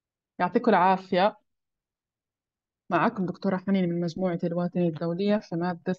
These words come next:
الطب البديل أو الأعشاب، وهاي المحاضرة إن شاء الله راح تكون آخر محاضرة، إيه، لأنه أساسًا هي هذه المادة فيها بعض الأمور اللي بتتعلق بالشرح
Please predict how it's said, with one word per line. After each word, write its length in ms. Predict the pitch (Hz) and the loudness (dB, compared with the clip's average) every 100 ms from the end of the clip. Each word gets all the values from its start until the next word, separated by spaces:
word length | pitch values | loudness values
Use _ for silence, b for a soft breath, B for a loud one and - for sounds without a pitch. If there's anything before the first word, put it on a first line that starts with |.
| - | -6
الطب 380 | 170 - 165 | -6 -6 -2
البديل 680 | 170 156 160 175 208 208 202 - _ _ _ _ _ _ - | 0 0 0 4 4 4 2 -6 _ _ _ _ _ _ 0
أو 220 | 180 170 | 0 2
الأعشاب، 1000 | 175 151 151 156 - 190 190 196 180 190 | 2 0 -2 -4 0 0 2 -2 -2 -6
وهاي 320 | - 170 196 | -6 0 0
المحاضرة 1160 | 190 175 165 165 160 156 151 - 175 190 190 175 | 2 0 -4 -2 -2 -2 -6 -6 -4 -2 0 0
إن 60 | 175 | -2
شاء 180 | 190 | -2
الله 120 | 165 175 | -2 -4
راح 140 | 170 | -6
تكون 300 | - 180 170 | -8 -6 -2
آخر 500 | - 208 - 196 208 - | 0 0 0 0 0 -2
محاضرة، 720 | 180 175 175 185 170 175 208 - _ _ _ _ _ _ _ _ _ | -6 -6 -4 -2 0 0 0 -2 _ _ _ _ _ _ _ _ _
إيه، 260 | - 170 170 | 0 4 4
لأنه 320 | 170 190 196 | 4 2 0
أساسًا 340 | 202 233 226 190 | 0 0 0 0
هي 160 | 196 | 2
هذه 240 | 185 190 180 | 2 2 0
المادة 360 | 165 175 175 175 - | 0 -2 -2 -6 -4
فيها 400 | 190 170 180 156 | -2 -2 -2 -2
بعض 420 | 175 185 180 156 - | -2 -4 -8 -8 -6
الأمور 580 | 165 151 165 185 214 202 | -4 -2 0 2 2 2
اللي 160 | 180 | -2
بتتعلق 500 | 175 - 160 170 170 | -4 -6 -2 -2 -4
بالشرح 560 | 170 - 190 202 349 | -8 -4 2 4 4